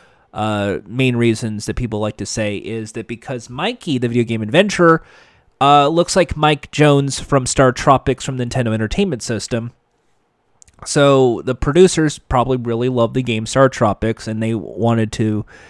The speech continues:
theme the game around Star Tropics.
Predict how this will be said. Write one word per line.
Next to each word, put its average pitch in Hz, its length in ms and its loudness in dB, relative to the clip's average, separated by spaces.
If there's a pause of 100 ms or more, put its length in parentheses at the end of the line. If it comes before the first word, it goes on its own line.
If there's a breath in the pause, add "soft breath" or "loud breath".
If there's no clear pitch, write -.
(220 loud breath)
theme 120 240 -2
the 107 80 -2
game 127 320 2
around 107 560 0
Star 156 260 2
Tropics. - 720 -8